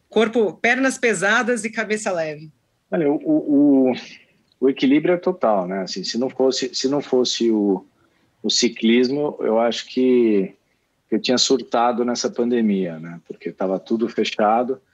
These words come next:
Speaker 2: Até eu tava conversando com a minha equipe ontem e, e eu falei, a gente tava refletindo sobre esses, essas, esse momento de ansiedade e o que é inegociável pra cada um.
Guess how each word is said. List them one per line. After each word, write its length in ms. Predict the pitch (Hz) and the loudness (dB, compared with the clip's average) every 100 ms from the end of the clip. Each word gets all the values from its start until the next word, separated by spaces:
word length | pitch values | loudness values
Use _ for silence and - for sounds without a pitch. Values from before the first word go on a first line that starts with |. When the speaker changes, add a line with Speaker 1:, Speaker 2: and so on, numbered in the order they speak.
| _ - | _ -16
Speaker 2:
Até 480 | 95 - 104 113 107 | -8 -2 0 0 0
eu 60 | |
tava 160 | 117 113 | 0 0
conversando 340 | 117 104 113 | 0 0 -2
com 80 | 104 | 0
a 40 | 107 | 2
minha 160 | 107 | 2
equipe 460 | 101 - 110 - 104 | 0 -2 -2 0 2
ontem 500 | 104 113 113 113 - _ - | 2 0 -2 -4 -6 _ -4
e, 340 | 104 98 107 | -2 0 0
e 40 | 107 | 0
eu 120 | 104 | 0
falei, 300 | - 104 104 | 0 0 0
a 20 | |
gente 160 | 101 - | -2 -2
tava 220 | 107 101 | -2 0
refletindo 560 | 104 104 101 - 127 107 | -2 -2 -2 0 0 0
sobre 260 | 107 98 | -2 -2
esses, 300 | 92 - 90 | -2 -4 -4
essas, 340 | 98 92 110 98 104 104 | -6 -4 -2 0 0 0
esse 240 | 104 - 107 | -2 0 2
momento 340 | 104 120 113 | 2 2 -2
de 100 | 110 | -2
ansiedade 880 | 110 - 107 85 101 117 117 92 98 | -2 -2 -2 -2 -2 0 -2 -2 -2
e 260 | 95 95 95 | -2 0 -2
o 60 | |
que 200 | 95 113 | -2 0
é 200 | 113 113 | 2 2
inegociável 1080 | 113 120 117 107 107 - 110 104 120 104 104 | 2 2 2 0 0 0 0 2 0 0 -2
pra 200 | - 98 | -2 -6
cada 340 | - 104 101 | -4 -2 0
um. 280 | 92 127 151 | 0 0 -2